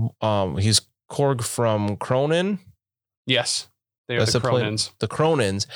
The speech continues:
Speaker 1: And we find out he was one of the rock people that Thor fought in his very first appearance. I think it was Tales to Astonish. No, Journey into Mystery.
Speaker 2: Yeah.
Speaker 1: Number something.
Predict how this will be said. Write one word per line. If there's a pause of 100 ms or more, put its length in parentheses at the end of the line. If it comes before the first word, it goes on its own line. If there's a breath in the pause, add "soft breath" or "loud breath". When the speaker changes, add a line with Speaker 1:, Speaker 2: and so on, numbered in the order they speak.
(280 loud breath)
Speaker 1:
And
we
find
out
he
was
one
of
the
rock
people
that
Thor
fought
in
his
very
first
appearance.
I
think
it
was
Tales
to
Astonish.
No,
Journey
into
Mystery. (120)
Speaker 2:
Yeah.
Speaker 1:
Number
something.